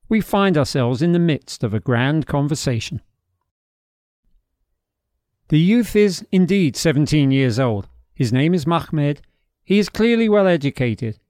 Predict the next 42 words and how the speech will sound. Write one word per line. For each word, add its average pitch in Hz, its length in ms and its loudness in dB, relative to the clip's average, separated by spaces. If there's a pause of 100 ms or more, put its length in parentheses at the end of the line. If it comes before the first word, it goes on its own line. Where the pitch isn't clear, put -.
(140)
and 196 100 2
he 220 80 4
is 202 100 -2
evidently 175 540 0
keen 160 300 0
to 165 140 0
educate 160 440 -2
himself 165 500 -2
further, 151 400 0 (200)
judging 190 360 0
by 180 140 0
the 180 100 -2
questions 127 540 -4
he - 80 -6
begins 127 380 -2
to - 80 -8
pepper 127 300 -4
me 123 180 0
with. 120 300 -4 (1900)
The 175 100 -4
first 240 420 2
of 165 80 0
them, 127 160 0
however, 120 480 0
almost 240 320 2
comically, 165 540 0
plays 220 320 -4
straight 226 320 0
back 170 240 -2
into 160 200 -2
the 151 100 -2
exact 165 420 -6
sort 160 260 0
of 151 80 -2
international 156 640 -2
generalization 143 960 0
he 202 120 0
has 247 120 -2
just - 240 -4
sought 131 300 -2
to 123 100 -6
discredit. 123 600 -4